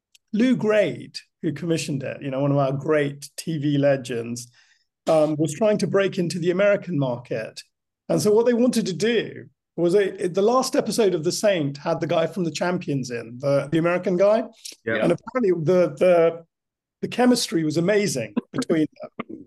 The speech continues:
Speaker 1: And that inspired this show. Why don't we get an American sleuth and a British sleuth?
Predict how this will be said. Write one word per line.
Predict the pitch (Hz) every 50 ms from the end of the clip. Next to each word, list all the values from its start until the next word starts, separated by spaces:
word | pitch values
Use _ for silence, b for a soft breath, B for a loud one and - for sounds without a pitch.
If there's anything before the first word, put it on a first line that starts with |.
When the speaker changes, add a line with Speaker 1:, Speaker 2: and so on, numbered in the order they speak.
| _ _ -
Speaker 1:
And | 170 175
that | 208 208 -
inspired | 175 190 185 - - - 208 214 220 214 185 165 143 139
this | - 151 147
show. | - - 226 226 190 147
Why | 139 147 165
don't | 190 160 156
we | 170
get | 170 175 139 123
an | 139
American | 147 156 165 175 190 196 190 190 - 151 143
sleuth | 135 - - 180 143 139 131 135 -
and | 151 131
a | 127
British | 123 123 190 202 196 175 - - - -
sleuth? | 127 135 127 139 143